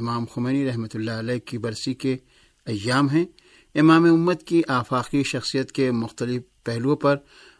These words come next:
روشنی ڈالتے ہوئے تہران میں مقیم پاکستان کے ممتاز اسکالر جناب سید حسن نقوی کہتے ہیں۔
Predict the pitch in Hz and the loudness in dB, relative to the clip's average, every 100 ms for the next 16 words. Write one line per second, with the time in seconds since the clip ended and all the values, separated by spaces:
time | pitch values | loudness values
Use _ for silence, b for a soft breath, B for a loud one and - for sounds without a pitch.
0 | - 120 151 180 175 156 151 143 151 156 | -4 2 2 4 6 6 4 2 4 4
1 | 151 123 113 127 131 135 123 - 139 135 | 4 -2 0 0 2 2 0 2 0 2
2 | 117 104 117 - 127 139 131 139 127 123 | -4 -6 -4 -2 0 0 0 0 0 -2
3 | 120 139 131 117 - 120 123 131 - b | 0 0 0 -4 -4 -2 -2 -4 -8 b
4 | b b b b 131 139 147 143 131 107 | b b b b 2 4 4 2 -6 -4
5 | 117 131 110 110 - 123 123 120 - _ | -4 -2 -2 -6 -6 -6 -4 -6 -12 _
6 | 117 98 139 139 170 | -10 -6 -4 -2 -2